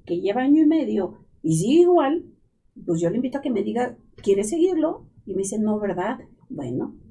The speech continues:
na-, n-, el doctor hizo lo suyo, lo hizo muy bien, quiso ayudarle.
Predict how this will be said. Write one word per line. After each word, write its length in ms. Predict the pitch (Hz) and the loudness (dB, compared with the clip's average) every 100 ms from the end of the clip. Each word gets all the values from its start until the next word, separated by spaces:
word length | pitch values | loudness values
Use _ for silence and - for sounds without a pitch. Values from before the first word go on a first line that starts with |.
| _ _ - | _ _ -8
na-, 280 | 202 214 | -4 -4
n-, 420 | 180 - 220 269 - | -4 0 2 2 0
el 220 | 240 240 | -4 0
doctor 280 | 277 277 392 | 0 0 -2
hizo 200 | 403 403 | 0 0
lo 100 | 233 | -2
suyo, 480 | 208 220 214 311 - | -2 -2 0 0 0
lo 80 | 220 | 0
hizo 200 | 220 202 | 0 2
muy 180 | 285 339 | 4 4
bien, 400 | 226 190 - - - - _ _ _ _ | 4 0 0 -8 -18 -20 _ _ _ _
quiso 420 | - 330 466 587 - | -2 -2 0 -6 -4
ayudarle. 840 | 202 170 160 170 165 170 202 320 | -2 2 2 0 -2 -4 -4 -6